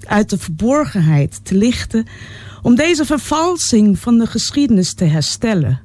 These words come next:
voorgoed, hebben we meer nodig dan acht maart en een Women's History Month in drie landen van deze wereld. We moeten bewust en stelselmatig voorkomen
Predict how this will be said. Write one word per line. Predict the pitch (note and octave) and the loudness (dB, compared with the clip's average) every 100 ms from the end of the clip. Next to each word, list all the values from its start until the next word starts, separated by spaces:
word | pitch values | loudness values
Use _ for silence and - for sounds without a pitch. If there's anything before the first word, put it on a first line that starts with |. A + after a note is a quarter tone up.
| - | -10
voorgoed, | - - D3+ C3+ - E4 F4+ - - - - - - | -18 -6 -2 -2 0 0 -2 -10 -14 -18 -20 -20 -12
hebben | D#4 E4+ | -6 -2
we | F4 E4 | 2 4
meer | D#4+ D#4+ D4+ A3 | 4 4 2 0
nodig | D#3+ D#3+ D3+ - | 0 -2 -6 -6
dan | - D#3 D3+ C#3 - | -2 2 2 -2 -6
acht | - G3 - - | -4 -4 -2 2
maart | F#3+ D#3+ D#3+ - | 2 2 0 -2
en | F#3 E3 D3+ - - - | -2 -2 -2 -8 -20 -6
een | - F#3+ - | 2 2 2
Women's | D#3 G3+ G#3+ F#3+ | 0 2 2 0
History | - A3+ - G#3 G#3 | 0 -2 0 0 2
Month | F#3+ F#3 - | 2 0 -2
in | G3 F#3 | -2 -2
drie | - G#3+ G3 | 0 0 2
landen | F#3+ F3+ F3 E3 | 0 0 0 -2
van | F3+ | -2
deze | E3+ E3+ D#3+ D3+ | 0 -2 -4 -2
wereld. | F#3 E3 D#3+ - - - - - - - | -2 -4 -10 -18 -20 -20 -20 -20 -20 -2
We | A#3 | 2
moeten | C4 D#4+ C#4+ C#4 C4+ | 2 2 0 -2 -2
bewust | A#3+ A3 B3+ - - | -2 0 0 -2 -6
en | - E4 D#4 B3+ | -4 0 2 0
stelselmatig | - F#3+ E3 - F#3 F3 E3 D#3+ E3 | -2 -2 -2 0 2 2 0 -2 -6
voorkomen | - G3+ C4+ C#4 C4+ C4+ | -4 -2 0 2 2 0